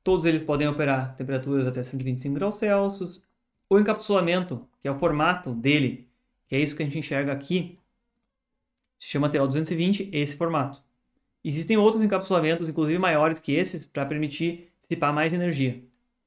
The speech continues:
Toda a energia que sobra dele, ele dissipa na forma de calor.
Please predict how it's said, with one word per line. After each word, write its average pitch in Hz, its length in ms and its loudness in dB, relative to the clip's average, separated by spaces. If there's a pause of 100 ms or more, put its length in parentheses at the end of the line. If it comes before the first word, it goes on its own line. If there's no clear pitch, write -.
(320)
Toda 147 140 0
a - 20 4
energia 175 180 2
que 175 80 -4
sobra 151 320 2
dele, 135 200 2
ele 139 120 4
dissipa 147 480 -6
na 143 80 -8
forma 139 160 -2
de 139 60 -2
calor. 143 340 -4